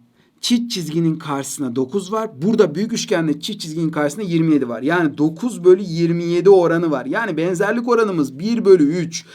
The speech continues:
Bizim K'miz bir bölü üç. Burada noktanın karşısında dört var. O zaman burada noktanın karşısında beş artı x bir bölü üç oranını vermesi lazım. E, birin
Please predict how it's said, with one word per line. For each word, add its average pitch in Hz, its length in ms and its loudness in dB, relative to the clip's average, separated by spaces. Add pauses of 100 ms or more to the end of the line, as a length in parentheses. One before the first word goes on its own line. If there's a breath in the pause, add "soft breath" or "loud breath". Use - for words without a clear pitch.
(180 loud breath)
Bizim 180 360 -2
K'miz 180 580 0
bir 196 240 -2
bölü 151 260 8
üç. 170 360 -2 (340 loud breath)
Burada 208 340 6
noktanın 175 480 0
karşısında 170 580 0
dört 165 320 0
var. 247 400 -8 (540 soft breath)
O 156 100 4
zaman 208 420 2
burada 233 280 6
noktanın 180 560 0
karşısında 160 920 -2
beş 185 260 2
artı 160 380 0
x - 640 -8 (880 soft breath)
bir 185 300 0
bölü 180 180 6
üç 214 140 -4
oranını 202 460 2
vermesi 185 500 0
lazım. 123 380 -6 (640 soft breath)
E, 165 400 2
birin 190 600 4